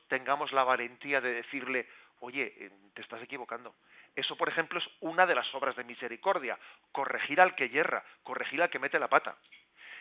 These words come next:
Y esta otra también, que a este oyente, a este Luis le ha llamado la atención, sufrir con paciencia los defectos del prójimo, porque la gente suele tener defectos.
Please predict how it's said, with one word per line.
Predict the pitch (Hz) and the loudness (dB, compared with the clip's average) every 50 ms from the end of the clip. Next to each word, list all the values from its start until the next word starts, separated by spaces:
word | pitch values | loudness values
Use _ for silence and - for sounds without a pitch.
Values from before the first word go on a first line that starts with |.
| - - - | -16 -8 0
Y | 123 160 | 4 4
esta | 180 - 180 170 | 6 8 8 8
otra | 175 185 - 180 175 | 8 8 8 8 8
también, | - 170 170 170 185 185 175 170 165 - - _ _ _ _ _ _ _ - - - - - - _ - | 10 8 6 8 8 6 6 6 4 -4 -18 _ _ _ _ _ _ _ -20 -20 -20 -20 -20 -14 _ -2
que | 131 | 0
a | 131 | 0
este | 131 131 - 147 139 135 | 0 0 2 2 2 2
oyente, | 135 127 147 143 135 - 131 123 | 2 2 0 0 0 0 -4 -2
a | 131 135 131 | -2 -2 -2
este | 120 - 131 | -2 -2 -4
Luis | 123 131 160 147 127 - - - _ - | -4 -4 -4 -6 -6 -8 -10 -16 _ -14
le | 110 113 | -8 -4
ha | |
llamado | 120 123 123 127 127 127 | -4 -2 0 2 2 2
la | 123 | 2
atención, | - 123 117 - 156 156 139 113 - - - - - - - - | 2 -2 -6 -2 -2 -2 -2 -4 -8 -16 -18 -18 -14 -10 -8 -8
sufrir | 143 139 - - 170 190 196 180 - | -8 -8 -6 0 4 4 4 4 2
con | 196 190 185 185 | 0 0 2 2
paciencia | - 165 - - 156 156 156 156 - 185 196 | 0 0 0 0 -2 -2 -2 -2 -2 -2 -2
los | 190 - - | -2 -2 -2
defectos | 127 120 131 135 120 - 147 131 | -4 -4 -4 -6 -6 -6 -8 -8
del | 131 123 117 | -8 -6 -4
prójimo, | - - 220 - 123 123 104 92 - - - - - | -2 -2 -2 -4 -6 -12 -12 -12 -14 -16 -18 -10 -8
porque | 131 127 - 131 | -8 -6 -2 -2
la | 117 117 | 0 2
gente | - 165 165 - 196 | 2 4 4 4 2
suele | - 160 156 160 | 2 2 2 2
tener | - 147 135 143 127 | 2 0 0 -2 -2
defectos. | 113 120 - 175 185 - - - 98 | -4 -2 0 0 0 0 -2 -16 -14